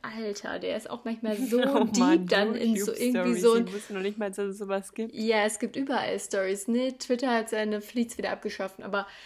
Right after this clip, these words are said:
Speaker 1: nee, also da, da verrennt man sich drin. Dann ist Michel, weil er halt irgendwelchen Fußballern folgt, halt auch irgendwann auf irgendwelchen Kanälen von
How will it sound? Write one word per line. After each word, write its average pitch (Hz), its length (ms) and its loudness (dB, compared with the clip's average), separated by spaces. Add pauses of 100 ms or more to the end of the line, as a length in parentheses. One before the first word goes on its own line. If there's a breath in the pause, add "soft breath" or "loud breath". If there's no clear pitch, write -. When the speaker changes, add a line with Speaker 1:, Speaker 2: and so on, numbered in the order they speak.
(580 loud breath)
Speaker 1:
nee, 247 420 6
also 208 440 4
da, 220 240 6
da 220 140 2
verrennt 233 460 -2
man 214 120 2
sich 202 160 -6
drin. 208 260 -2
Dann 196 200 0
ist 214 160 -2
Michel, 262 320 4
weil 202 160 4
er 208 100 0
halt 208 180 -2
irgendwelchen 226 480 4
Fußballern 208 720 0
folgt, 214 440 4
halt 254 180 -2
auch 294 240 2
irgendwann 180 640 0
auf - 240 -4
irgendwelchen 190 580 -4
Kanälen 196 500 0
von 190 480 -4